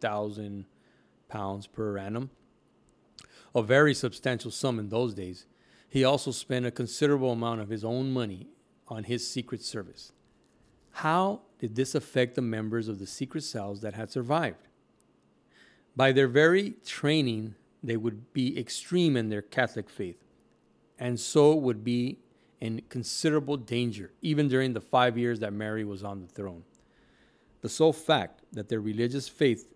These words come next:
differed from the, that prescribed by law was sufficient for them to be subject to precaution and torture, followed by hanging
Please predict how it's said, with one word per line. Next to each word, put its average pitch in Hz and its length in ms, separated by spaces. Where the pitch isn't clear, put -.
differed 131 440
from 107 300
the, 107 420
that 131 200
prescribed 120 460
by 104 200
law 120 500
was 123 180
sufficient 160 600
for 120 280
them 135 380
to 131 120
be 127 200
subject 156 680
to 123 340
precaution 117 840
and 180 240
torture, 170 440
followed 117 320
by 107 140
hanging 135 520